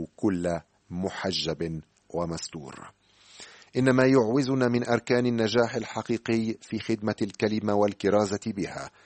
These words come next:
يتوقف كثيرًا على هذه الحقيقة، وهي أننا نحاول أن نطبق الكلمة على نفوس الآخرين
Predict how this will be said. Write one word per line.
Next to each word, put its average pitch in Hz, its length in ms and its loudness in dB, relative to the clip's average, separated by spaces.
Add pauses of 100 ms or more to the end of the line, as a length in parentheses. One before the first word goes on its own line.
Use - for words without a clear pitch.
(320)
يتوقف 101 640 4
كثيرًا 98 580 0
على 90 200 0
هذه 92 360 -2
الحقيقة، 104 640 -2 (460)
وهي 113 380 4
أننا 113 300 2
نحاول 110 640 2
أن 107 120 -2
نطبق 107 600 0
الكلمة 98 520 0
على 92 320 0
نفوس 95 420 -4
الآخرين 92 760 -2